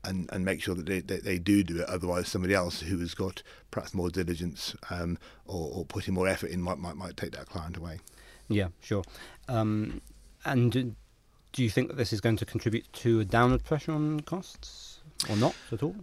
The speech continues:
Speaker 1: Um, you, you would imagine that, um, that, that, that it would, and I'm sure in some cases that, um, uh,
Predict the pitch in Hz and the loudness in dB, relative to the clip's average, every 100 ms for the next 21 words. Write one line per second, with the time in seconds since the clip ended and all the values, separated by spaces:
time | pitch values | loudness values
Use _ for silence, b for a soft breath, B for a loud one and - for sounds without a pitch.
0 | - 220 202 - 196 196 180 190 185 175 | 0 2 0 6 8 10 10 12 12 12
1 | 180 214 196 190 175 160 - 131 127 123 | 12 10 10 12 12 8 10 10 12 8
2 | 117 120 104 113 110 113 101 120 135 131 | 6 6 8 8 10 8 10 12 12 12
3 | 117 - 113 107 113 107 110 104 104 98 | 6 6 6 6 4 6 6 6 2 4
4 | 104 101 - 104 98 98 98 B B B | 4 4 4 6 6 6 2 B B B
5 | - 95 95 92 | -2 2 4 4